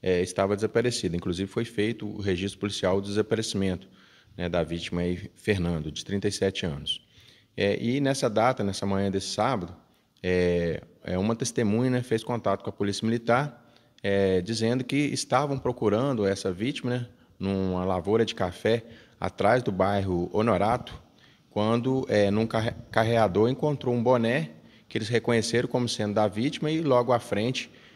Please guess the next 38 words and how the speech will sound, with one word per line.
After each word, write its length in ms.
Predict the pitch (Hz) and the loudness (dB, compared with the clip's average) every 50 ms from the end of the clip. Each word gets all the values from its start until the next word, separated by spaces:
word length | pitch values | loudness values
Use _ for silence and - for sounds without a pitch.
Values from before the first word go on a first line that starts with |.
| - - | -10 -6
encontraram 640 | 120 117 - 135 131 123 117 117 110 107 107 107 107 | -4 -2 2 2 2 2 2 4 4 4 6 4 4
uma, 220 | 104 107 104 101 - | 2 2 2 0 0
uma 240 | - 101 101 101 98 | 0 0 0 0 0
cova 340 | - - 98 98 95 104 101 | 0 2 4 4 6 6 4
rasa 580 | 98 101 98 104 113 123 131 139 147 147 143 - - | 4 2 2 4 4 2 2 0 -2 -4 -6 -8 -6
e 40 | 113 | -4
dessa 260 | 107 107 113 - 123 | -2 0 0 0 -2
cova 300 | 113 - - 110 110 120 | -4 -2 0 2 2 2
vinha 160 | 113 107 117 117 | 2 2 0 2
um 40 | 120 | 4
mau 180 | 127 131 139 | 4 4 4
cheiro, 420 | 135 - - 101 92 85 80 - - - - - _ - - _ _ _ - | 2 0 -2 0 0 0 -2 -4 -10 -20 -20 -20 _ -20 -20 _ _ _ -8
né? 180 | 98 101 104 107 - - - - - | -6 -6 -6 -8 -12 -20 -20 -12 -4
Foi 140 | - 120 123 | -2 -2 0
feito 260 | 123 120 113 - 113 | 2 2 0 2 0
acionamento 560 | 107 - 117 110 107 104 98 101 101 101 - | 0 0 2 2 2 2 2 2 2 2 2
aí 60 | 101 | 2
da 100 | 98 104 | 0 0
Polícia 320 | - - 107 107 107 - 113 | 0 0 0 0 0 0 0
Militar, 440 | 113 120 120 117 123 123 135 147 | 0 0 0 2 2 2 2 2
que 100 | 143 - | 0 -4
por 180 | 156 - - 147 | -6 -2 -2 -2
seguinte 800 | 139 - 151 - - 98 98 110 117 131 160 - - - - - - - - - - - - - | 0 -2 -4 -4 -6 -4 0 2 2 2 2 0 -2 -6 -6 -8 -16 -20 -20 -20 -20 -16 -6 -2
também 300 | 135 127 113 110 117 120 | 0 2 4 4 4 2
acionou 460 | 127 123 - 135 131 113 107 113 120 | 2 0 0 0 2 2 4 4 4
aí 100 | 120 117 | 4 2
a 60 | 120 | 2
perícia. 540 | 120 147 147 131 104 87 85 82 - - - - | 2 2 2 2 2 0 -2 -2 -6 -8 -10 -10
Após 360 | - 120 - - 117 113 117 - | -10 -8 -2 0 2 2 0 0
os 40 | |
trabalhos 420 | - 117 113 104 98 98 98 101 98 | 0 0 2 2 2 2 2 0 0
de 80 | - | -2
praxe, 520 | - - - 101 104 113 127 123 - - - - - - - - - - - - | -4 0 2 4 4 4 2 0 -2 -6 -8 -12 -20 -20 -20 -20 -20 -20 -12 -8
né, 120 | 113 104 | -8 -6
constatou-se 800 | 98 - 110 110 - - 110 107 - - 101 101 107 101 - - | -4 -4 -4 -2 0 0 0 0 0 0 0 0 0 0 -4 -8
que 260 | 123 113 113 127 - - | -10 -12 -12 -12 -12 -8
realmente 640 | - 101 117 123 131 107 95 98 110 110 - - 110 | -4 0 0 2 2 2 0 0 0 0 0 2 4
era 360 | 98 101 104 107 110 113 - | 4 4 4 4 2 0 -2